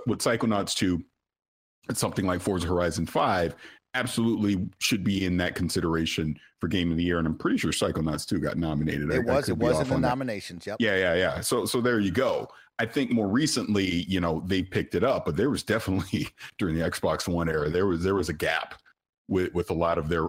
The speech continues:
Speaker 1: their own internal games. I mean, I, I think famously, look at Halo five as an example of a game that you would think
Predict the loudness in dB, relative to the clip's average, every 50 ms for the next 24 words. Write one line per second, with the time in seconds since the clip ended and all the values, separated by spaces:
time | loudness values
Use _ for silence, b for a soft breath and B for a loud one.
0 | -4 -4 -4 -4 -2 -2 -2 0 0 0 0 0 -2 -2 -4 -2 -2 -2 0 0
1 | 0 0 -2 -4 -6 -6 -4 -2 -2 -2 -2 -2 -2 -2 -2 0 0 0 0 -2
2 | -4 -4 -4 -4 -4 -2 -2 -2 -4 -2 -2 -4 -4 -4 -4 -4 -4 -2 -2 -2
3 | -4 -4 -6 -4 -2 -2 -2 0 -2 -4 -4 -2 -2 -2 0 0 -2 -2 -4 -4
4 | -2 -2 0 0 -2 -2 -4 -4 _ -2 -2 -2 -2 -2 -4 -4 -4 -4 -4 -4
5 | -4 -4 -4 -4 -4 -6 -6 -6 B B B B B B -4 -2 -2 -2 -4 -2
6 | -2 -2 0 0 0 -2 -2 -2 -2 -2 -2 -2 -2 -4 -6 -12 -6 -4 -2 -2
7 | -2 -4 -6 -10